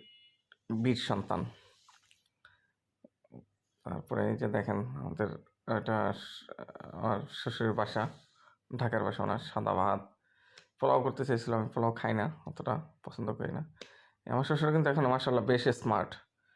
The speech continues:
বেশ ইয়ং। এখনও তার ছেলেরা তার সাথে কিছুই না। এখনও সে খুব টিপটাপভাবে চলে, চলাচল করে। আমার শাশুড়ি কিছুদিন আগে মারা গেছে, এই জন্য একটু উনি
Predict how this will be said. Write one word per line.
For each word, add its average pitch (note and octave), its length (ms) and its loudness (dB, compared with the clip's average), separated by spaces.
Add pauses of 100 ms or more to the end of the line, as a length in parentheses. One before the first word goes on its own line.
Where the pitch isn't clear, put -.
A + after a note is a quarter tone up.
(720)
বেশ A#2 240 2
ইয়ং। A2 380 2
এখনও B2 260 2
তার A2+ 200 -2
ছেলেরা A#2 320 2
তার A2+ 120 0
সাথে A2 240 -2
কিছুই - 320 -4
না। - 320 -6 (1200)
এখনও A2+ 260 4
সে A#2 160 0
খুব A#2 140 -2 (100)
টিপটাপভাবে A#2+ 560 2
চলে, A2 460 0 (100)
চলাচল A2 400 0
করে। A2 240 0 (640)
আমার B2+ 160 0
শাশুড়ি C3+ 360 -2
কিছুদিন C#3 320 0
আগে C3+ 140 4
মারা B2+ 240 4
গেছে, - 280 0 (640)
এই C3 100 -4
জন্য A#2+ 200 2
একটু A2+ 200 -2
উনি A#2 340 0